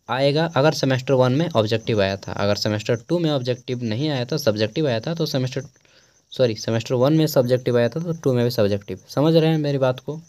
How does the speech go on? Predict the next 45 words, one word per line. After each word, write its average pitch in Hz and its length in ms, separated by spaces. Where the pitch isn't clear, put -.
मैं 120 100
क्या 123 180
बोलना 127 240
चाह 123 180
रहा 123 120
हूँ? 165 180
और 117 120
हाँ, 110 340
इसका 131 200
इंग्लिश 156 280
कैसे 170 220
कीजिएगा, 165 480
सॉरी, 113 320
इंग्लिश 127 360
में 127 220
यार, 127 180
हिंदी 123 280
कैसे 131 240
कीजिएगा? 98 400
तो 131 80
सबसे 156 280
पहली 180 280
बात 170 340
तो 143 60
आप 135 160
इसकी 139 280
स्क्रीनशॉट 160 520
ले 156 100
सकते 156 260
हैं 156 40
या 139 80
फिर 143 120
पीडीएफ़ 135 320
डाउनलोड 135 320
कर 139 120
सकते 131 320
हैं। 160 240
और 131 120
मान 139 240
लीजिए 147 180
इसको 143 220
मैंने 143 240
स्क्रीनशॉट 110 420
ले 98 60
लिया, 95 240